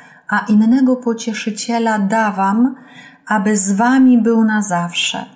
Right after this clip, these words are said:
Ducha prawdy, którego świat przyjąć nie może, ponieważ go nie widzi ani nie zna. Ale wy go znacie, ponieważ u was przebywa i w was będzie.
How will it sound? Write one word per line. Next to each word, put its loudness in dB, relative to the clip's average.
Ducha 0
prawdy, -4
którego 0
świat -4
przyjąć 0
nie 0
może, -2
ponieważ -2
go -4
nie 2
widzi 0
ani 0
nie -2
zna. -10
Ale 0
wy 0
go 0
znacie, 0
ponieważ 0
u 2
was 0
przebywa -2
i -4
w -6
was -2
będzie. -8